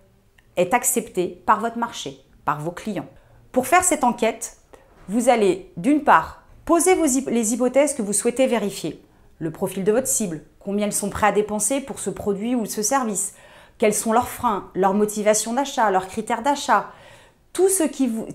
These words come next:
tout ce qui est important pour pouvoir leur vendre et communiquer auprès d'eux. Une fois que vous avez posé ces hypothèses, vous transformez ça en enquête et vous allez aller l'administrer. Vous avez plusieurs méthodes pour administrer l'enquête.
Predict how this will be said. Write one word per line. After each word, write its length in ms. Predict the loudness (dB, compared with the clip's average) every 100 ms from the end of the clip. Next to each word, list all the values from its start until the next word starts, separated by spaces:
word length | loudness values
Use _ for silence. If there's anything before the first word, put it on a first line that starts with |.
| -8
tout 100 | -4
ce 80 | 0
qui 100 | 0
est 120 | 2
important 580 | 0 4 2 4 0 0 -10 -20 -20 -6
pour 180 | -6 -4
pouvoir 680 | -4 -2 4 6 4 -2
leur 220 | 0 0 0
vendre 360 | -2 -2 -2 -4
et 120 | -4
communiquer 480 | -2 0 0 0 -2
auprès 280 | -2 -4 -8
d'eux. 180 | -8 -12 -20 _ _ -20 -20 -20 -20 _
Une 120 | -8 2
fois 160 | 2
que 40 | 2
vous 140 | 4
avez 160 | 4 4
posé 280 | 2 0
ces 220 | 0 0 -2
hypothèses, 440 | -2 2 2 2
vous 60 | -2
transformez 500 | -4 -6 -2 0 0
ça 160 | 2
en 200 | 2 2
enquête 520 | 0 0 -4 -4 -12 _ -20 -20 -20 _
et 80 | 0
vous 200 | 2 4
allez 140 | 4
aller 240 | 4 4 4
l'administrer. 720 | 4 4 0 -2 -4 -8 -10 -16 _ _
Vous 140 | 0
avez 120 | 2
plusieurs 400 | 2 0 4 4
méthodes 340 | 4 2 0 0
pour 140 | -4
administrer 440 | -2 0 -2 -4 -4
l'enquête. 480 | -4 -2 -4 -6